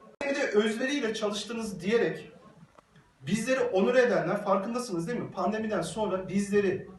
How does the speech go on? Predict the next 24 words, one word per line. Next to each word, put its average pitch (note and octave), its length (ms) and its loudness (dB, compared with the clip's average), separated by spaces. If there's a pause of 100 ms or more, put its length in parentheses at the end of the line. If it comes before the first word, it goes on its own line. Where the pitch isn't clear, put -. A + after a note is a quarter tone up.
(120)
ve F3+ 200 0
eczacılık G3+ 680 4
mesleğinin F#3 540 -2
sorunlarını G#3+ 720 -2
görmezden F3+ 580 0
geliyorlar. A#2+ 500 -8 (2000)
Konuya C#4+ 320 2
sadece C#4 460 6
e-, G3+ 400 0
sadece A#3+ 520 2
de B3 200 -2
eczane G3+ 540 2
eczacısı G#3 680 2
bay-, G3 320 -2
boyutundan A3 460 -2
da F#3+ 120 0
bakmamamız F#3+ 480 0
gerekiyor. B2 460 -10
Bizler A3 360 2
de E3+ 40 0
yöneticiler G3+ 420 -2
olarak F#3 340 -2
bu G#3+ 120 -6
hataya F3 560 -4